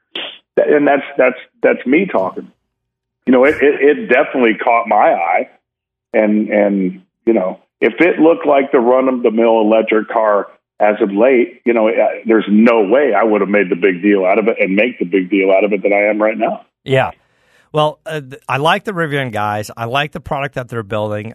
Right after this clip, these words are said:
Speaker 2: I hope they do well with it. I'd like to see it. Uh,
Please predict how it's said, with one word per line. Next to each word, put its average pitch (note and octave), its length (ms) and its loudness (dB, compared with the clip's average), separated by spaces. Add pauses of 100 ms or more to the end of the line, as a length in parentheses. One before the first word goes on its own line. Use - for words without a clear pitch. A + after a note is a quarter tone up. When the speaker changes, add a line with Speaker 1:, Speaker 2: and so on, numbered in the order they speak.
Speaker 2:
I G#2+ 160 -8
hope C#3+ 320 -8
they C3 160 -8
do A#2+ 260 -10
well G#2+ 320 -6
with G2 240 -10
it. G2 240 -10
I'd F#2+ 140 -14
like G#2+ 240 -8
to - 80 -18
see G#2 320 -12
it. G2 200 -12
Uh, F#2+ 220 -10